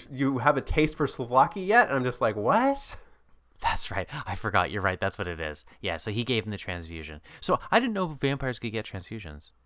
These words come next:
Speaker 1: Uh, apparently. I mean, I mean, it's the same as drinking blood, I guess. <laughs>
Speaker 2: I guess.
Speaker 1: But it's just for a gag where he's just like, "You got some Skanky in you," and Nick's, like, disgusted that he has this man's blood in him.
Speaker 2: Yeah.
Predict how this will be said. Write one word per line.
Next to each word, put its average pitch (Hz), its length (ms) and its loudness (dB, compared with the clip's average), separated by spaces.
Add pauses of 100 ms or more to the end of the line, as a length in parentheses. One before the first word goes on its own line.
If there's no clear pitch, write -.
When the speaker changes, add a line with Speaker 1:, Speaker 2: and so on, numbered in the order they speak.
(160)
Speaker 1:
Uh, 127 140 2
apparently. 120 760 4
I 120 120 4
mean, 170 220 4
I 180 100 4
mean, 269 140 4
it's 208 120 -2
the 170 60 -8
same 127 200 4
as 101 60 0
drinking 98 260 -2
blood, 92 240 2
I 90 80 2
guess. 98 200 2 (360)
<laughs> - 360 -20
Speaker 2:
I 98 140 -4
guess. 80 440 -12 (600)
Speaker 1:
But 156 180 10
it's 160 120 2
just 202 160 6
for 160 120 6
a 135 60 6
gag 120 380 4
where 110 200 4
he's 107 200 -4
just 104 180 -6
like, 110 160 -4
"You 135 60 0
got 160 240 2
some 151 120 -4
Skanky 127 420 -2
in 107 160 0
you," 104 140 0
and 101 160 -2
Nick's, 104 260 -4
like, 101 220 2
disgusted 98 680 -2
that 98 100 -4
he 104 80 -2
has 98 140 0
this 95 140 -6
man's 98 220 0
blood 104 320 -2
in - 100 -6
him. - 240 -12 (420)
Speaker 2:
Yeah. 82 260 -4